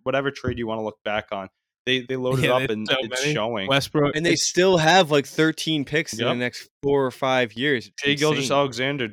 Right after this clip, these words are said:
Speaker 1: probably just outside the M V P
Speaker 3: And,
Speaker 1: conversation
Speaker 3: and,
Speaker 1: as well.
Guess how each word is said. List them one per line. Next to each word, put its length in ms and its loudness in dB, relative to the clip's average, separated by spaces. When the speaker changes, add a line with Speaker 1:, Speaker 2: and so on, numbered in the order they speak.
Speaker 1:
probably 160 -2
just 300 -6
outside 340 -2
the 100 -6
M 140 -6
V 160 -6
P 220 -10
Speaker 3:
And, 80 -12
Speaker 1:
conversation 540 -4
Speaker 3:
and, 100 2
Speaker 1:
as 100 -4
well. 220 -10